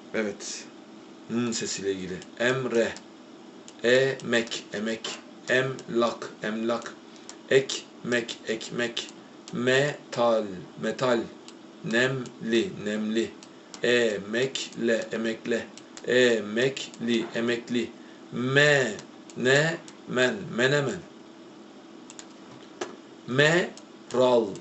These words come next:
meral. Etki, etki. Tekli, tekli. Etek, etek. Temin, temin.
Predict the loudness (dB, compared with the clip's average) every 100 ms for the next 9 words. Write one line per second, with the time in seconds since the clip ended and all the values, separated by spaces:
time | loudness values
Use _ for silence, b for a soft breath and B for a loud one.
0 | -4 4 8 8 6 0 -12 -18 -18 -20
1 | -20 -2 6 6 4 -10 -14 -20 -10 -2
2 | 0 0 -4 -6 -4 -4 -2 -4 -10 -20
3 | -20 -10 2 2 2 -8 -12 -18 -20 -8
4 | 0 2 2 -4 -2 -2 0 0 0 -2
5 | -18 -18 4 6 6 4 -8 -20 -6 -2
6 | -2 -2 -14 -18 -8 0 0 0 -4 -14
7 | -18 -20 -18 -16 2 6 6 4 -2 -6
8 | -2 0 0 -2 0 2 2 0 -2